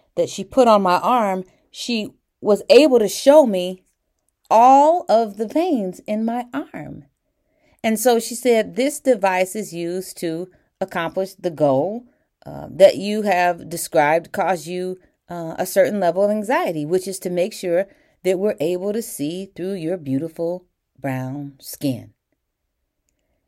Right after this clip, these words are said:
And I must admit, I will never forget my exchange and interaction with that nurse for the rest of my life. What that nurse did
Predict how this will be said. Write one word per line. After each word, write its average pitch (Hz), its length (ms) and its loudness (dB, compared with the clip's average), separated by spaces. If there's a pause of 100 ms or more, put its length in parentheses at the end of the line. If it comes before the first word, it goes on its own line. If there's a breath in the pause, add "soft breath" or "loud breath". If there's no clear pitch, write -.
(180)
And 180 400 0
I 175 140 -2
must 170 300 -4
admit, 139 360 -8 (680)
I 160 100 0
will 156 120 0
never 165 340 -2
forget 147 520 -8 (760)
my 165 360 0
exchange 170 580 -6
and 151 140 -6
interaction 160 680 -4
with 143 140 -4
that 143 180 -2
nurse 151 380 -6 (680)
for 170 240 -4
the 156 140 -2
rest 160 360 2
of 151 140 -4
my 143 540 -8 (100)
life. 147 520 -10 (1300)
What 165 320 4
that 190 220 6
nurse 170 340 -2
did 214 460 -6